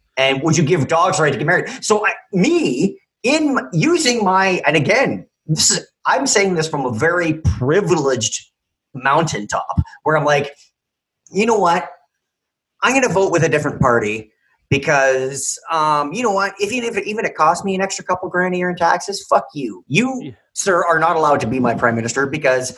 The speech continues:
Speaker 1: you, you don't, you can't call my friends, you can't compare my friends to dogs.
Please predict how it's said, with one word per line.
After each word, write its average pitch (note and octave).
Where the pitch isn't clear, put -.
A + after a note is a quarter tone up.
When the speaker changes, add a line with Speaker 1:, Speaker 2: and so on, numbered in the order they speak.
Speaker 1:
you, D#3+
you A#3
don't, C#4
you A3
can't A#3
call G#3
my F#3+
friends, F#3
you G3
can't B3+
compare G3+
my F#3
friends G#3
to D#3
dogs. -